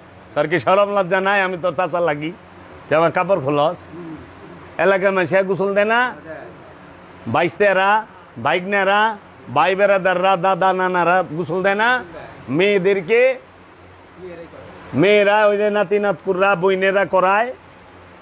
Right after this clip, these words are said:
তো এমন কোন জায়গা আছে যে এই জায়গায় বেলেট চালায় না?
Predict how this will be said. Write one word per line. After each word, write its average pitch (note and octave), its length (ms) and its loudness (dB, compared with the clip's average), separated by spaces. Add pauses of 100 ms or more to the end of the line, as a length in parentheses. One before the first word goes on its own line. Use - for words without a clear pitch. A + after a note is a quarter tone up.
(560)
তো G3+ 240 4
এমন G#3 420 -2
কোন A3 280 -4
জায়গা A3 260 2
আছে G#3 400 2
যে G3 200 2
এই G3 120 2
জায়গায় F#3+ 280 0
বেলেট F3+ 380 0
চালায় G3 300 2
না? G#3+ 320 -4